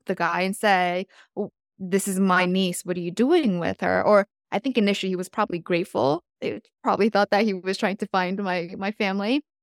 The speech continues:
Come to find out, the man had told me that he had candy or chocolate, and he wanted me to go with him to his van. And so I did. I held his hand <laughs> and I went with him.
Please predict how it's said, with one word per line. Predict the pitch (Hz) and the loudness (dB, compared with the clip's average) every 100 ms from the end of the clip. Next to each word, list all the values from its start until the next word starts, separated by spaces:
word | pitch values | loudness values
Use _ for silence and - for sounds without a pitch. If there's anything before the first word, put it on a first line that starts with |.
| _ _ _ _ | _ _ _ _
Come | 262 247 | -2 0
to | 240 | 0
find | 233 208 | 2 4
out, | 233 262 196 185 - _ _ | 4 4 4 0 -2 _ _
the | 185 202 | -8 -2
man | 208 208 | 0 2
had | 214 190 180 _ _ _ _ | 0 -2 -6 _ _ _ _
told | - 214 233 | -6 -2 0
me | 202 175 | -2 -4
that | 185 180 | -6 -6
he | - | -4
had | 180 160 - | -8 -8 -8
candy | - 185 175 | -4 -2 0
or | 180 | -2
chocolate, | 190 - 196 - 50 50 _ _ _ _ _ _ - | -2 0 -2 0 -6 -6 _ _ _ _ _ _ -2
and | 185 | 0
he | - | 2
wanted | 202 196 190 | 4 4 2
me | 185 | 0
to | 185 - _ | -4 -6 _
go | 180 | 2
with | 175 202 214 | 4 2 0
him | 180 175 | -6 -8
to | - | -6
his | 180 160 | -6 -2
van. | 190 190 190 - - 190 _ _ _ | -2 0 -2 -2 -6 -8 _ _ _
And | 233 | 4
so | 285 | 6
I | 277 | 4
did. | 269 311 247 | 6 4 4
I | 175 | 2
held | 190 214 | 2 2
his | 339 | 4
hand | 311 277 392 _ 403 | 4 4 2 _ -6
<laughs> | 427 | 0
and | - 349 - 370 - 349 - | 2 4 4 2 2 0 0
I | - - | -2 -2
went | 262 311 226 | 2 2 4
with | 302 - | 4 6
him. | 302 214 202 | 4 4 2